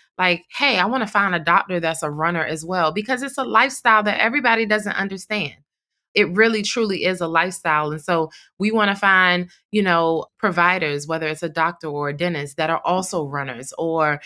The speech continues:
hey, you know, "Oh, did you go," you know, you see somebody in running gear or have a bib on or a medal on,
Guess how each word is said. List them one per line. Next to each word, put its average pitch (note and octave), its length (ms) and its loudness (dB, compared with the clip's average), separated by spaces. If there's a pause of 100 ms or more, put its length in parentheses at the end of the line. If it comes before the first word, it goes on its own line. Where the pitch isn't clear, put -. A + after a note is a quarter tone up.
(280)
hey, F#3 280 4
you E3+ 200 0
know, D3+ 420 2
"Oh, A#3+ 220 2
did F#3 160 -6
you A#3 80 0
go," G#3 260 2
you G#3 160 0
know, E3 240 0
you F3+ 80 -2
see G#3 220 -4
somebody F3+ 400 0
in D3+ 160 -4
running F#3 320 0
gear F3 340 0
or C#3+ 100 -2
have F3 240 -2
a D#3+ 60 -4
bib F3 400 -4
on E3+ 240 -6
or C#3+ 140 -2
a C#3+ 40 -4
medal E3 380 -4
on, D3+ 400 -4